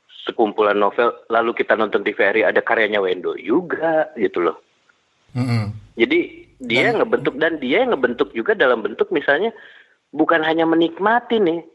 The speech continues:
Speaker 1: dan bahkan bukan hanya menjadi kreator, tapi meneliti cerita-cerita, meneliti karya-karya populer, itu adalah penting juga loh gitu loh. Itu
Speaker 2: Iya,
Speaker 1: yang di-,
Speaker 2: iya, iya.
Speaker 1: bikin,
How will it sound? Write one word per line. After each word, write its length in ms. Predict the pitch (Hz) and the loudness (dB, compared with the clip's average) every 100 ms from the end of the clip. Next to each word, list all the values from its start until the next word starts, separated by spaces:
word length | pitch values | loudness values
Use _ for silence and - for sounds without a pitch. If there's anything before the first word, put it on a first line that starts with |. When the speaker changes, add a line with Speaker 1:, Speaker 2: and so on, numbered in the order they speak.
| _ _ _ _ _ | _ _ _ _ _
Speaker 1:
dan 220 | 190 202 | 0 2
bahkan 480 | 185 170 - 277 208 | 0 -2 0 0 0
bukan 240 | 190 185 | -2 -2
hanya 180 | 175 180 | 0 0
menjadi 320 | 170 151 131 | 2 2 0
kreator, 720 | 127 147 165 220 - 139 139 - _ _ _ - _ | -2 0 2 0 -2 -6 -6 -14 _ _ _ -20 _
tapi 220 | 151 190 | 0 2
meneliti 960 | 185 175 170 175 247 - _ 175 107 - _ _ _ _ _ _ _ _ _ _ _ | 4 4 4 4 2 -2 _ -4 -4 -10 _ _ _ _ _ _ _ _ _ _ _
cerita-cerita, 1200 | 127 123 113 - 113 175 - - - - _ 110 | 0 0 -2 -4 -4 -4 -6 -8 -8 -10 _ -2
meneliti 640 | 123 131 151 196 190 127 | 2 4 4 2 0 -4
karya-karya 600 | - 104 95 95 90 90 | 0 0 0 0 0 -2
populer, 640 | - 92 - 180 - - - _ _ _ _ _ | 0 0 2 0 0 -8 -14 _ _ _ _ _
itu 220 | - - | -4 0
adalah 340 | 233 165 131 135 | 2 4 2 2
penting 440 | - 143 147 147 | -2 -2 0 2
juga 320 | 147 185 196 | 2 2 2
loh 260 | 135 110 127 | 4 2 0
gitu 320 | 117 120 104 | -4 0 0
loh. 100 | 90 - _ _ _ _ _ _ _ _ _ | 0 -6 _ _ _ _ _ _ _ _ _
Itu 200 | 120 - | -10 -2
Speaker 2:
Iya, 120 | 285 262 | 2 2
Speaker 1:
yang 120 | 202 170 156 | 2 2 2
di-, 260 | 135 123 | 2 2
Speaker 2:
iya, 100 | 104 85 - _ | 0 -6 -16 _
iya. 120 | 104 | -2
Speaker 1:
bikin, 720 | 123 120 - 147 139 135 104 | 0 -2 0 2 4 2 0